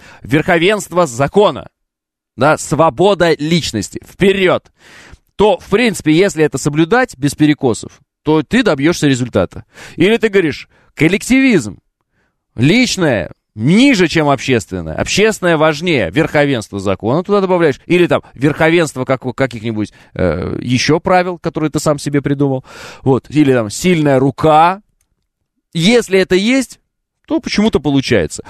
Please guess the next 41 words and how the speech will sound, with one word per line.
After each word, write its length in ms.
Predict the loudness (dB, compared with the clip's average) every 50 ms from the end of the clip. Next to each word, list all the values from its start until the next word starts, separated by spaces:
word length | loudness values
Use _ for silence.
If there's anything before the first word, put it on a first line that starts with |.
| -4 0
Вот 180 | 0 0 0
у 60 | 0
всех, 340 | -4 -2 0 2 2 2 0
кто 280 | -4 -4 0 2 2 2
ни 140 | 0 -2 -4
туда, 540 | -6 -8 -4 0 2 2 4 6 4 4 2
ни 100 | 0 -4
сюда, 540 | -8 -8 -8 -8 -4 0 2 2 4 2 2
никак, 680 | 0 -4 -10 -8 -2 0 2 2 2 2 0 -4 -12 -20 _
вот 380 | -18 -18 -18 -16 -14 -12 -8
у 40 | -6
них 140 | -6 -4 -4
ничего 240 | -4 -2 0 0 2
и 20 |
не 120 | 2 0 0
получается. 600 | 2 2 2 2 2 2 0 0 0 -2 -6 -6
Это 80 | -4
как 120 | -4 -4 -4
в 60 | -2
жизни. 380 | 0 0 0 0 -2 -6 -12 -12 _ _ _ _ -20 -20 -20 -20 -20 -20 _ _ _ _
Вот 140 | -2 0 0
один 160 | 0 0 -2
человек 340 | 0 2 2 2 2 0 -2
скажет, 320 | 0 0 0 0 -2 -6
я 300 | -4 0 2 2 2 2
буду 220 | 2 0 -4 -6
ходить 360 | -2 0 0 0 0 -2 -6 -10
в 40 |
спортзал, 800 | -12 -6 -2 0 0 0 -2 -6 -8 -2 0 0 2 2 -2 -4 -8
чтобы 320 | -12 -6 -4 -4 -2 -2 -2
быть 160 | -2 -2 0
самым 300 | 0 0 0 0 -2 -6
сильным, 580 | -8 -8 -4 -2 0 0 2 0 -2 -2 -4 -4 -2
и 300 | 2 4 4 4 2 0 -8 -18 _
благодаря 420 | -10 -4 -2 0 2 2 2 2
этому, 300 | 0 0 -2 -4 -6 -6
значит, 320 | -8 -10 -10 -12 -10 -4 -2
я 160 | 0 0 0
буду 340 | 0 -2 -4 -4 -4 -6 -12 -16 -16 -8
number 500 | -4 -2 -2 -2 0 -2 -4 -4 -4 -4
one. 380 | -2 0 0 0 0 -2 -6